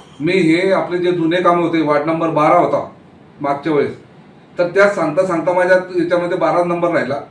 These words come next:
तर आपण दोन हजार, दोन हजार दोन पासून वार्ड क्रमांक बारा होता, तर त्या बारांच्या नंबर टाकून आपण विकसित काम केलेलं आहे. परंतु आज या ठिकाणी आपला वार्ड, आमचा वार्ड हा तेरा नंबर झालेला आहे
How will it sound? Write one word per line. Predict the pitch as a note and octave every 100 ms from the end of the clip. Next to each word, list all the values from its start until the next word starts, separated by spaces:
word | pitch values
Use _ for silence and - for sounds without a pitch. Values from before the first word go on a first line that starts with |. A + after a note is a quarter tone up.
| - - - - -
तर | E3
आपण | E3+ G3 G3
दोन | D3 C#3 E3+ F#3+
हजार, | - -
दोन | D#3+ F#3
हजार | E3+ E3
दोन | E3 F3
पासून | F#3 F3+ F3 - - - -
वार्ड | D#3 -
क्रमांक | F#3 F3+ F#3 D#3
बारा | E3 A3
होता, | F3+ C3+ - - - -
तर |
त्या | D#3 G3
बारांच्या | F3+ F3 F#3+ F#3+ G3
नंबर | F#3+ E3+ F#3+ F#3+
टाकून | F#3+ F#3+
आपण | F#3 F#3
विकसित | E3+ F3 F3+ F#3
काम | E3 E3
केलेलं | E3 D#3 C3
आहे. | - - - - -
परंतु | D#3+ G3 G3
आज | G3+ G3+ G3+
या | G3+
ठिकाणी | F3+ D#3 F3 F#3+ G3 - - - - - - - - - C3
आपला | D3+ G3+
वार्ड, | G#3+ D4 G3+
आमचा | F3+ E3 E3+
वार्ड | G#3 G3+
हा | F3+ F3
तेरा | F3 G3
नंबर | A3+ A3 A3
झालेला | F3 D3 C#3+
आहे | B2